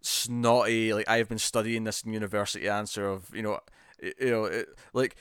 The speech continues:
t-, taking his, his race and anything he's went through and boiling it down to an essay title.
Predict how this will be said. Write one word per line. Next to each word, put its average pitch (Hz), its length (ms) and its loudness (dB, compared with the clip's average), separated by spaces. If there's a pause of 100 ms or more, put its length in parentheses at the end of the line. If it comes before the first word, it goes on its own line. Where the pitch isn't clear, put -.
t-, 190 160 4
taking 170 340 2
his, 147 200 0
his 135 460 -2
race 120 360 2
and 110 220 -6 (340)
anything 139 400 6
he's 127 160 -2
went 120 240 2
through 113 180 -2
and 110 140 -4
boiling 123 260 2
it 107 60 -10
down 110 200 -2
to 107 100 -4
an 101 80 0
essay 107 300 0
title. 90 440 -6